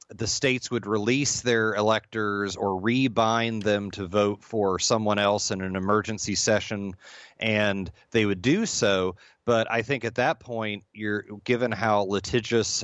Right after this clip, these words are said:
and partisan we are, we may have lawsuits arguing that that contradicts what the law was doing beforehand. So the cleanest is the, uh, what I just laid out,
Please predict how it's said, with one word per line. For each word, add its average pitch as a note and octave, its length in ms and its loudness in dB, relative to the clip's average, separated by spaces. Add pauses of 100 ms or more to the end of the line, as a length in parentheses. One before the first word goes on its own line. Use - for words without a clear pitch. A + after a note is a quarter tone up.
and G2 240 0
partisan B2 540 0
we F#2+ 160 2
are, F#2 200 4
we G2 120 -2
may G#2 180 0
have F#2+ 380 0
lawsuits G#2 680 0
arguing G2 640 0 (240)
that G#2 120 -2
that G#2 200 2
contradicts G2+ 760 -2
what F#2+ 140 -2
the G2 80 0
law F#2+ 280 4
was F2+ 180 -4
doing F2+ 280 -2
beforehand. F2+ 800 0 (280)
So A#2 160 -2
the G#2+ 80 0
cleanest F#3+ 640 0
is G#2+ 440 0 (800)
the, A2 320 2
uh, A#2 120 4
what A#2+ 220 2
I A#2 100 2
just A2+ 300 -4
laid G2+ 240 0
out, G#2+ 320 0